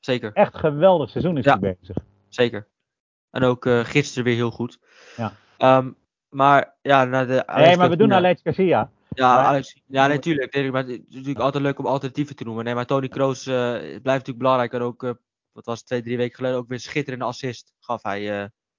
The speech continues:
Speaker 2: Ja.
Speaker 1: eh, voor Real Madrid. Ja, hij is, hij is eigenlijk gewoon een beetje als, eh,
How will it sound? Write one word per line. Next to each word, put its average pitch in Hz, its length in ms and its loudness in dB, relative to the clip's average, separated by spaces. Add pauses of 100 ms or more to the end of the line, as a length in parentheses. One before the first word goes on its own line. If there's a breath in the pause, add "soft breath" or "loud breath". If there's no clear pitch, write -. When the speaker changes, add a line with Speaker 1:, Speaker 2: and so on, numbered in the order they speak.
(180)
Speaker 2:
Ja. 120 220 0
Speaker 1:
eh, 107 200 -4 (140)
voor 120 160 -6
Real 113 140 -2
Madrid. 113 380 -8 (480)
Ja, 113 280 0
hij 123 100 -4
is, - 240 -12 (680)
hij 123 120 -4
is 123 60 -6
eigenlijk 135 180 -2
gewoon 135 120 -4
een 123 140 -2
beetje 120 180 -6
als, 110 240 -8
eh, 110 220 -2